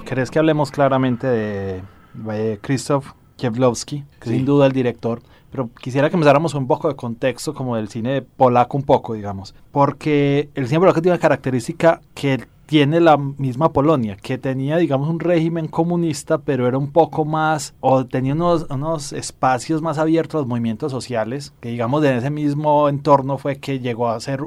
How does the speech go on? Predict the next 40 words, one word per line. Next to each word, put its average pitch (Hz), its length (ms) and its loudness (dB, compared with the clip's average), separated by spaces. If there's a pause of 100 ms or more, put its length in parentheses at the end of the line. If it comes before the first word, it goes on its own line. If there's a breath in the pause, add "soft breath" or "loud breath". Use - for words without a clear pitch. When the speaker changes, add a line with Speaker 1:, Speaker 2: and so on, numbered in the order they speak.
(140)
Speaker 1:
papa 139 400 4 (120)
un 156 200 -2
polaco. 151 500 2 (240 soft breath)
Entonces, 156 640 0
esto 170 240 -2
generó, 156 240 0
digamos, 165 320 0
como 131 380 0
un, 123 340 -2 (160)
se 131 140 -8
llamó 120 200 0
la 143 100 2
Escuela 139 420 0
Polaca 120 420 -2
de 139 100 0
Cine, 123 280 -6
que 151 80 -6
era 143 40 -4
un 139 60 -6
poco 147 260 -2
más, 143 380 0
digamos, 139 400 -4
contemplativa 123 540 -2
en 143 100 0
una 151 180 -2
primera 131 300 -2
etapa 143 340 0
y 143 60 2
después 117 240 -2
un 123 80 -4
poco 135 240 -2
más 123 260 -2
comprometida 113 600 -4
con 117 120 -6
el 101 60 -6
tema 104 220 -6
social, 101 300 -8
como 101 160 -8
estás 104 180 -8
diciendo, 135 460 0